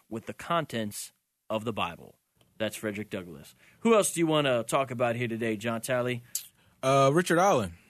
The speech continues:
Speaker 1: All right, who's Richard Allen?
Speaker 2: He founded the, uh, black denomination A M E.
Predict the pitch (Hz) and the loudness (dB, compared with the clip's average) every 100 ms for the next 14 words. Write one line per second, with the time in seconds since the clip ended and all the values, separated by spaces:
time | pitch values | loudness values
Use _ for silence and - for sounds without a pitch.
0 | - 135 139 151 175 151 165 160 143 127 | 0 2 4 4 2 2 2 4 4 2
1 | 110 87 - _ - 214 151 220 208 190 | -2 -6 -14 _ -2 0 4 4 4 2
2 | 147 160 160 151 147 139 131 120 107 - | 2 4 6 6 6 6 6 2 0 -6
3 | _ _ - 113 - 120 147 151 151 151 | _ _ -20 -18 -4 2 2 2 0 2
4 | 151 151 147 143 131 131 147 175 156 | 4 2 2 0 2 4 4 4 2